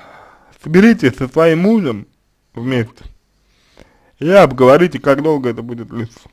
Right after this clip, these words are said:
Обговорите варианты решения, потому что, э, нужно прийти к какому-то решению, де-, э, действовать, чтобы семья была вся в сборе. Вот.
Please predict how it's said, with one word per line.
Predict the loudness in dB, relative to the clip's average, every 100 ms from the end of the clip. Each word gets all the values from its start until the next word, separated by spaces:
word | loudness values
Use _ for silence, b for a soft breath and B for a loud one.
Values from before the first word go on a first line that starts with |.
| _ -16
Обговорите | -8 0 0 0 -6
варианты | -6 -4 -6 -10 -10
решения, | -12 -14 -16 -16 -20
потому | -18 -14 -12 -12
что, | -12 -10 -10 -12 -14 -16 -20
э, | -20 -20 -20 -20 -20 -20 -20 -20 -20 -12
нужно | -8 -6 -6
прийти | -6 -8 -12
к |
какому-то | -14 -10 -10 -6
решению, | -6 -6 -4 -4 -4 -6
де-, | -8 -8
э, | -4 -2 -2
действовать, | -4 -6 -8 -10
чтобы | -10 -12 -10
семья | -8 -6
была | -2 0 -2
вся | -4 -4 -4
в |
сборе. | -4 -12 -12 -14 -20 _ _ _ _ _ _ _ _ _ _ _ _ _
Вот. | -20 -18 -18